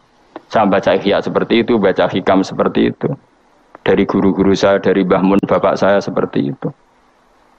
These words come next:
Makanya swarga itu kayak buli-bulian mbek wali-wali. Ada wali yang tawani pangeran, "Jong, silahkan bu swarga takokin, di surga bisa sholat Gusti saya." "Iso ya." "Oke kalau gitu."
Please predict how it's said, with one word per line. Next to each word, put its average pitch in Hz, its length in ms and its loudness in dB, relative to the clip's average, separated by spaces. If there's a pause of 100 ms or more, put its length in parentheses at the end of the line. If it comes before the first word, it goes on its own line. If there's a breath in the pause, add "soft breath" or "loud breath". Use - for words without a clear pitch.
(1400)
Makanya 160 400 2
swarga 156 400 0
itu - 160 -2
kayak 127 160 0
buli-bulian 117 640 2
mbek 95 80 2
wali-wali. 101 560 0 (240)
Ada 104 240 2
wali 110 320 2
yang 113 160 2
tawani 110 240 2
pangeran, 107 400 2 (320 loud breath)
"Jong, 156 160 2
silahkan 135 400 0
bu - 80 0
swarga 120 400 2
takokin, 110 480 0
di 113 80 0
surga 120 320 2
bisa 123 240 0
sholat 113 320 0
Gusti - 240 -4
saya." - 160 -2 (640 soft breath)
"Iso 120 240 0 (160)
ya." 147 80 -8 (240)
"Oke 127 240 0
kalau 98 240 2
gitu." - 320 -6